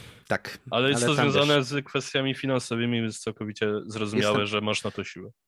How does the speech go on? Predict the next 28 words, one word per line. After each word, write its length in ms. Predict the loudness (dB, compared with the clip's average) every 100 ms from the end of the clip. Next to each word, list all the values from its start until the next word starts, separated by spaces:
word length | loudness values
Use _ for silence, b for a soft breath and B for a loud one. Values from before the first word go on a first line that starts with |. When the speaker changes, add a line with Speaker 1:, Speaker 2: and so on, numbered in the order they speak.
| _ _ b
Speaker 1:
Jest 240 | 0 2 4
ta 80 |
motywacja 580 | 4 4 2 2 2 0
finansowa, 600 | -4 -2 -2 0 0 0
w 60 | -2
związku 300 | -6 -4 -6
z 100 | -2
tym 160 | -2
jakby 220 | -2 -4 -6
działam. 380 | 0 0 0
Natomiast 360 | -4 -4 -6 -4
nasz 160 | -6 -6
kanał 260 | -4 -4
przynosił 420 | -6 -6 -6 -6 -8
zdecydowanie 520 | -8 -8 -4 -2 -2
mniejszy 520 | -2 0 0 0 -2
zysk. 300 | -2 -6 -6
Przy 420 | -4 0 4 4
jego 300 | 2 0 2
jakby 220 | 2 2 2
największym 460 | 2 0 0 -2
szczycie 420 | -2 2 2 2
przed 200 | -2 0
wakacjami 760 | -2 0 -2 2 2 4 2 -2
dwa 180 | -6 -8
tysiące 400 | -8 -10 -6 -6
dwudziestego 540 | -6 -4 -4 -2 -4
pierwszego, 680 | 0 0 0 0 4 4 4